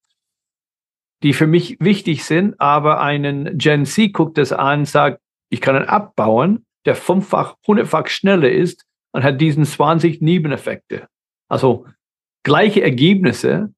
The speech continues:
verschiedene, ganz unterschiedliche, äh, Hervorangehen oder Angehungsweisen.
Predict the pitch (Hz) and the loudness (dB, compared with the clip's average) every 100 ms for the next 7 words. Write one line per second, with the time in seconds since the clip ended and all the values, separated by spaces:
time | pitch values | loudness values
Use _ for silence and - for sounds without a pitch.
0 | _ - 131 - 240 214 214 - - 143 | _ -4 -2 0 2 2 0 -6 -6 -2
1 | 170 - - _ - 175 170 160 156 151 | 0 -2 -12 _ 0 2 2 2 0 0
2 | 151 - - _ _ _ _ - 127 127 | 0 -2 -10 _ _ _ _ -8 -4 0
3 | 135 123 - 120 135 - 147 143 127 113 | 0 0 -2 -2 -2 -2 0 0 0 -2
4 | 110 113 110 104 107 104 117 - _ _ | -4 -4 -2 -4 -4 -6 -8 -12 _ _
5 | _ _ _ _ _ - 139 139 127 110 | _ _ _ _ _ -2 0 2 2 0
6 | 107 - - - - | -4 -4 -4 -6 -12